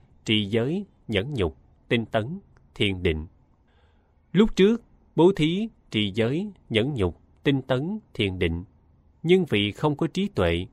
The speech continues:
nên mình làm sai sót nhiều. Nay có trí tuệ, đối với người đáng bố thí thì mới bố thí. Và có trí tuệ thấy không làm đạo vì mình chưa có người hợp tác. Sở dĩ chưa có người hợp tác vì ta chưa từng giáo dưỡng người.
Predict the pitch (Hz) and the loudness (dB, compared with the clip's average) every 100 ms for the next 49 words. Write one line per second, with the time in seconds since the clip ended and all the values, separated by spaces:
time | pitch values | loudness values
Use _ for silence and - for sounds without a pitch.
0 | _ _ 151 147 107 90 90 87 80 - | _ _ 0 0 0 -2 -2 -4 -4 -6
1 | 113 107 165 170 92 80 69 _ _ _ | -6 -2 -4 -4 -4 -4 -6 _ _ _
2 | _ _ _ _ _ - 110 104 - - | _ _ _ _ _ -2 2 2 0 0
3 | 170 180 92 82 82 - _ _ _ 151 | -2 0 0 0 -2 -6 _ _ _ 2
4 | 175 196 107 95 95 113 147 147 151 165 | 4 2 2 -2 0 -2 -2 0 0 0
5 | 147 170 214 - 85 90 123 131 147 131 | -4 -4 -4 -4 -4 -2 0 0 0 -4
6 | 131 185 - _ _ _ _ _ - 110 | -4 -6 -10 _ _ _ _ _ 2 4
7 | 107 160 147 190 214 101 87 98 - 160 | 4 0 0 -2 0 2 2 0 -2 -4
8 | 185 139 123 101 85 87 82 85 85 - | -4 -4 -4 -2 -4 -2 -2 -2 -4 -8
9 | _ - 110 101 101 98 95 139 135 160 | _ -4 -4 -2 -2 -4 -2 -4 0 -2
10 | 101 80 78 82 - 139 180 _ _ _ | 0 -4 -2 -6 -4 -4 -4 _ _ _
11 | _ _ _ _ _ _ - - 156 139 | _ _ _ _ _ _ -12 2 2 4
12 | 110 147 - 147 175 151 101 92 95 - | 0 0 0 0 2 2 0 0 -2 -2
13 | 156 196 - _ _ _ 131 127 151 151 | -2 -2 -4 _ _ _ 0 2 0 0
14 | - 175 170 98 95 92 143 165 104 107 | 0 0 2 -2 -2 0 0 2 0 -2
15 | 131 90 73 | 0 -2 -2